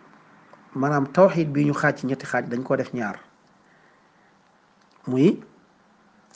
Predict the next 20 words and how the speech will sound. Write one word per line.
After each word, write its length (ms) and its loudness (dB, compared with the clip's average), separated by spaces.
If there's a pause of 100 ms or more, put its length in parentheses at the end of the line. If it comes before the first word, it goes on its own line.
(460)
tawhidul 440 2
maarifa 400 0
wal 140 -4
isbaat 380 -2 (800)
ak 160 4 (680)
tawhidul 520 0
qasd 220 -2
wa 140 -2
talab. 260 -8 (1900)
Bu 140 2
ñu 60 8
nee 120 6
tawhidul 440 2
maarifa 380 0
wal 140 -4
isbaat 380 -4 (960)
mooy 480 0
xam 380 -2
ak 120 -6
saxal. 300 -6